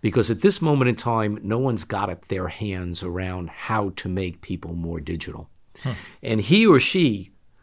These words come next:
Speaker 1: who captures that piece will become the most valuable players in their organizations. But you still need to understand the technology.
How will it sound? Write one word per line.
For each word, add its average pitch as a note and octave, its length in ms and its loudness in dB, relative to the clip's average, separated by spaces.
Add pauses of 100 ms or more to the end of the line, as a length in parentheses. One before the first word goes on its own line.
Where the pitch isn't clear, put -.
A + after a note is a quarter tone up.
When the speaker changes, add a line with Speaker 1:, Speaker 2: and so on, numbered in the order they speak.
Speaker 1:
who B2 140 -2
captures B2+ 640 -2
that A#2+ 380 0
piece - 520 -4 (500)
will A2 120 -4
become G#2 680 -4 (220)
the - 60 -8
most G2 220 -4
valuable A2+ 720 0
players F#2 760 -6 (240)
in G2 160 -4
their F#2+ 140 -8
organizations. F2+ 1120 -6 (840)
But A#2 300 0
you C3+ 60 4
still E3 320 0
need D#3+ 340 4
to - 80 -8
understand B2+ 580 -2
the G#2 60 -4
technology. G#2+ 920 -8